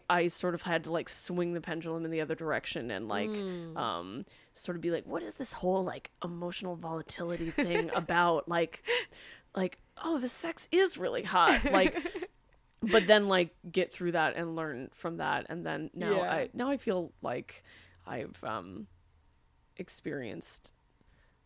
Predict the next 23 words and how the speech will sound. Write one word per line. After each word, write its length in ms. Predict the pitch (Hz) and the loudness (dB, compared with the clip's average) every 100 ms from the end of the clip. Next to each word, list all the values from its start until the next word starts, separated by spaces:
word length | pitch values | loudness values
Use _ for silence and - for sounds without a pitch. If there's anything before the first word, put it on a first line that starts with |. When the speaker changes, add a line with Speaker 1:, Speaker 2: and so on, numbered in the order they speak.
| _ | _
Speaker 1:
sort 280 | - 185 170 | -8 -6 -6
of 80 | - | -6
that, 240 | 156 - | -6 -4
that 260 | 175 - - | -2 -2 -2
duality, 560 | 190 160 135 - - | -4 -4 -4 -4 -6
and 140 | 120 - | -6 -6
that, 200 | - - | -8 -6
like, 200 | - - | -8 -8
has 180 | - - | -8 -8
helped 260 | - - | -8 -10
me 160 | - 113 | -10 -10
to 260 | - - - | -8 -8 -10
find 640 | - - - - - - - _ | -14 -10 -10 -10 -10 -10 -12 _
Speaker 2:
Yeah. 400 | 190 175 - 196 220 214 - | -10 -10 -10 -14 -18 -20 -16
Speaker 1:
happiness 680 | - - - 196 - - _ - | -14 -12 -12 -10 -10 -12 _ -10
Speaker 2:
Yay. 500 | 269 330 294 226 247 - 233 | -6 -4 -4 -4 -8 -12 -8
Speaker 1:
and 200 | 202 180 | -6 -6
practice 380 | 190 175 - - | -4 -4 -4 -6
Speaker 2:
<laughs> 80 | - | -6
Speaker 1:
discernment. 680 | - 147 147 208 247 - - | -4 -4 0 0 0 -4 2
<laughs> 40 | 453 440 | 2 4
So, 300 | - 285 294 320 339 - 294 - - _ - - 294 269 226 - | 6 6 6 4 2 -2 -6 -12 -20 _ -14 -8 -6 -6 -8 -6
um, 580 | - 180 57 55 95 | -4 -4 -6 -8 -10